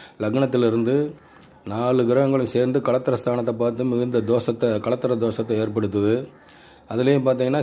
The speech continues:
செவ்வாயும் புதனும் கிரகத்துவத்தில் இருக்குது. இங்கே ஆறாவது இடத்துல குருவும் சனியுமே கிரகத்துவத்தில் இருந்து திருமண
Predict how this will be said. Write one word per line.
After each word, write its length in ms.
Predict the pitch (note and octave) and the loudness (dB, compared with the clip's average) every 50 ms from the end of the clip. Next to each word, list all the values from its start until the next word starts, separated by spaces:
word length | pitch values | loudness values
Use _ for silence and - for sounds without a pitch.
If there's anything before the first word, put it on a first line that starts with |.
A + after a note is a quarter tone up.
| C3+ - | 0 0
செவ்வாயும் 420 | B2 A#2+ B2+ C3+ C#3 C#3 C3+ C3+ | -2 2 4 4 4 4 4 2
புதனும் 420 | B2 B2 B2+ B2+ C3 C3+ B2+ A#2+ G#2+ | 0 0 -2 -2 -2 -2 -2 0 0
கிரகத்துவத்தில் 640 | A2+ B2 B2+ C3 B2 A2 A#2+ A2+ G#2 A2 A2 G#2+ | 0 2 2 2 0 0 0 -2 0 0 0 0
இருக்குது. 420 | G#2+ G#2 G2+ A2 B2 C3+ C#3 C#3 - - - - - - - - - | 0 0 0 0 0 0 -2 -6 -10 -16 -20 -20 -20 -20 -20 -18 -6
இங்கே 140 | - B2+ C3 | -2 2 2
ஆறாவது 440 | A#2+ A#2 B2+ C#3 C#3+ C#3+ C#3 C3+ C3 | 2 4 4 4 4 4 4 4 4
இடத்துல 200 | C3 A#2+ C3 C3+ | 2 2 2 0
குருவும் 400 | C3+ A2+ A2+ B2 C3 C3+ C#3 B2 | 2 2 2 2 2 2 2 0
சனியுமே 460 | G#2+ B2+ B2 B2+ C3 B2+ C3 C3+ B2+ | 0 -2 -2 0 0 0 0 -2 0
கிரகத்துவத்தில் 600 | A2+ A#2+ C3 C3 B2+ B2+ A#2 B2 A#2+ A2+ A#2 A2+ | 0 2 2 2 2 0 -2 -2 -4 -2 0 -2
இருந்து 400 | A2+ A2 A#2 A2+ C3+ D3+ E3 F3 - - - - - - - - _ - | 0 0 0 0 0 0 0 -2 -8 -16 -20 -20 -20 -20 -20 -20 _ -6
திருமண 600 | - B2 C3+ C3+ C3+ C3 B2+ B2 A#2 A#2 A2 G#2+ | -2 0 2 2 4 2 2 2 2 0 0 -2